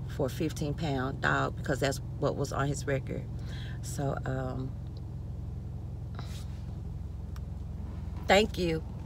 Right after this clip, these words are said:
So anyway, they charged me, uh, two hundred and six dollars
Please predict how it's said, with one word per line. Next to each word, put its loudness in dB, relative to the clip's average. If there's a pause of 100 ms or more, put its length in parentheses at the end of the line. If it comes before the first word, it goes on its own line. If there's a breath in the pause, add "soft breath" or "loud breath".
(3250 loud breath)
So 12
anyway, 12 (200 loud breath)
they 12
charged 12
me, 10
uh, 10
two 8
hundred 12
and 8
six 6
dollars 6